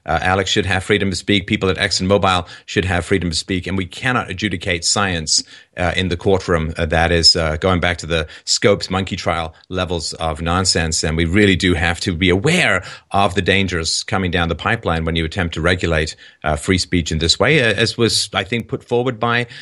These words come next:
uh, the American court system in nineteen twenty-seven. The, uh, the best solution for bad speech, if you consider it bad speech, is more speech, not less. So thanks so much, Alex. Uh, we'll, we'll, uh, hopefully you'll keep us updated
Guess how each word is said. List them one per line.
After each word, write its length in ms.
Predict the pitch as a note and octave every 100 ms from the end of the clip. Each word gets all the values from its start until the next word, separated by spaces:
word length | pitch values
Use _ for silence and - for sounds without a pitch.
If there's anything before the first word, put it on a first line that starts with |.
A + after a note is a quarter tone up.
| - -
uh, 160 | G2 G2
the 80 | G2+
American 300 | A#2 A#2 G#2+
court 200 | B2 -
system 260 | B2 -
in 60 | G#2+
nineteen 300 | A2 A2 A#2
twenty-seven. 560 | A#2+ A#2 - A#2+ B2
The, 300 | F#2 F2 F2 - _ _ _ -
uh, 200 | E2 D#2+
the 80 | E2
best 220 | A#2 -
solution 360 | A#2+ B2+ C#3 C3+
for 120 | G#2+
bad 240 | C#3 E3+
speech, 320 | - C3 C3+ G#2
if 100 | G2+
you 80 |
consider 320 | G2+ G2 G#2 G2
it 140 | E2
bad 220 | G2 F#2+
speech, 360 | - G2+ F2+ - - -
is 220 | G2+ F2+
more 260 | G#2+ D3
speech, 540 | C#3 - F#2 F2 - - _
not 420 | - F2+ F#2 F2 - _ -
less. 300 | F2+ D#2 -
So 180 | G2 F2+
thanks 300 | - B2 -
so 140 | A2+
much, 240 | G2+ F#2+ -
Alex. 460 | F#2+ F#2+ G2 -
Uh, 220 | G2+ F2+ F2
we'll, 240 | G2 F#2+ A2+
we'll, 320 | G#2+ F#2+ F#2
uh, 180 | F2+ E2+
hopefully 360 | B2 A2+ G#2+
you'll 200 | F#2+ A2
keep 160 | - -
us 100 | -
updated 500 | C3+ - C#3 C3+